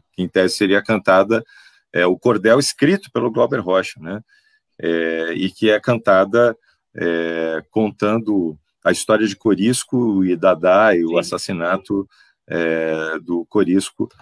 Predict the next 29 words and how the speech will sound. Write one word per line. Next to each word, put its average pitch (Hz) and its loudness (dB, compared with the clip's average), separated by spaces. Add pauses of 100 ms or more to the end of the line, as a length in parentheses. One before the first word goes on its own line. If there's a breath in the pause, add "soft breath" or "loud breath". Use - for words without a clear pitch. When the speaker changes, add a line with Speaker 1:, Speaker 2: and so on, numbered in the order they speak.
(280 soft breath)
Speaker 1:
e 85 -2
inclusive 98 2 (320)
o, 76 -10
o - -16
próprio 90 0
Paulo 95 2
Gil 90 -2
Soares - 0 (120)
fez - -2
uma 80 -8
entrevista 95 -2
com 107 -4
o 113 -6
coronel, 98 0 (560)
é, 78 -4
que 90 -2
foi 90 0
o 80 0
responsável 90 0
pela 101 -2
morte 87 -4
do 95 -12
Corisco, 139 2 (420 soft breath)
e 113 2
a 143 4
música 104 2 (160)
usada 95 0
nesse 98 -4
filme, 90 -6